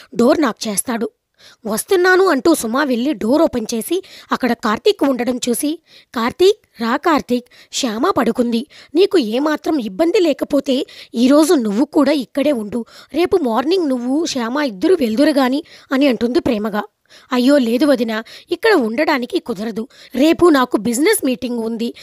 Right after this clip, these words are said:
అంటే నేను రేపు మార్నింగే వెళ్ళిపోవాలి, అందుకే మీరు ఏమీ అనుకోకండి, ఇంకెప్పుడైనా ఆఫీస్కి లీవ్ పెట్టి నేను శ్యామ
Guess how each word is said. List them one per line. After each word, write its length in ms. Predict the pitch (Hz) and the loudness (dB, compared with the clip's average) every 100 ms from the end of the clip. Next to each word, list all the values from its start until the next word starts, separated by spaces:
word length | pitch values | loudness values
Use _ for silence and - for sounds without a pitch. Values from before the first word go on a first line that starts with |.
| - - | -20 -12
అంటే 360 | 262 247 311 359 | -8 -2 0 0
నేను 220 | 269 269 262 | 2 2 2
రేపు 240 | 240 226 | 0 -2
మార్నింగే 560 | 220 220 277 359 311 370 | -2 0 2 2 2 2
వెళ్ళిపోవాలి, 760 | 240 233 311 254 208 220 226 - - - | 2 0 0 0 0 -4 -4 -10 -20 -8
అందుకే 360 | 214 262 330 269 | -2 0 0 0
మీరు 220 | 247 262 | 0 0
ఏమీ 340 | 220 220 285 | 0 0 2
అనుకోకండి, 640 | 359 240 277 254 240 233 254 - - - | 2 2 0 0 -4 -6 -8 -14 -8 -2
ఇంకెప్పుడైనా 680 | 392 392 - 415 403 277 285 269 | 2 0 2 2 4 2 0 0
ఆఫీస్కి 440 | 254 320 311 339 | 0 0 -2 -4
లీవ్ 220 | 226 254 302 | -2 -2 -2
పెట్టి 240 | 269 - | -4 -2
నేను 260 | 285 233 320 | -2 0 2
శ్యామ 440 | 339 269 220 233 | 2 0 -2 -4